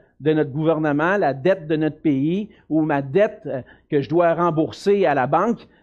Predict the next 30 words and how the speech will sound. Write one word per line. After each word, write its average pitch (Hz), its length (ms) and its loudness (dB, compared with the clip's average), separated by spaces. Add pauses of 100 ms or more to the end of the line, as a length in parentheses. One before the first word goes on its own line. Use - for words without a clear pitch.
Mon 160 160 -2
plus 196 220 -4
grave 220 440 -2
problème, 175 640 0 (140)
c'est 220 560 -2 (180)
le 147 160 0
péché. 127 520 -8 (1120)
Le 143 140 0
péché, 233 720 -2 (380)
c'est - 160 -14
ne 147 120 -2
pas 202 240 -2
avoir 185 340 -4
respecté, 180 880 -6 (540)
d'avoir 143 420 -4
désobéi 180 960 -2
à 147 100 -6
la 139 140 -4
loi 127 240 -6
de 120 100 -10
Dieu, 104 300 -14 (720)
de 180 80 2
pas 254 380 -4
avoir 175 720 -6 (280)
aimé 226 320 2
Dieu 165 480 -4 (280)
de 147 80 -4
tout 151 180 -8
mon 139 200 -4
cœur, 107 280 -16